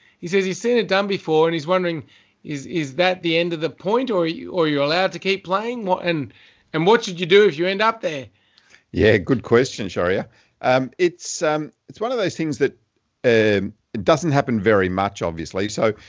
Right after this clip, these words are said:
Speaker 2: so if your opponent puts a lot of backspin on the ball, and, you know, the ball tends to have to be a li-, fairly high, um,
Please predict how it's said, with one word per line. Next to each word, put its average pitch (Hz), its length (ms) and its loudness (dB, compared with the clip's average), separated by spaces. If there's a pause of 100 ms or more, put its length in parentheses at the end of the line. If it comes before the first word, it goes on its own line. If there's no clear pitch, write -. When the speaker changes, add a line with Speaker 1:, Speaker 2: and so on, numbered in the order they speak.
Speaker 2:
so 151 240 2
if 202 200 -2
your 220 180 2
opponent 139 400 -4
puts 123 200 -12
a 117 60 -2
lot 131 760 0
of 98 100 -6
backspin 113 580 -2
on 101 100 -2
the 92 80 -4
ball, 98 360 0
and, 98 160 -2
you 101 60 0
know, 104 120 0 (140)
the 110 80 -6
ball 120 260 2
tends 113 460 -4
to 95 160 -2
have 90 160 -2
to 98 80 -12
be 92 140 0
a 87 60 2
li-, 95 140 -2 (100)
fairly 92 340 2
high, 92 480 0 (540)
um, 92 240 0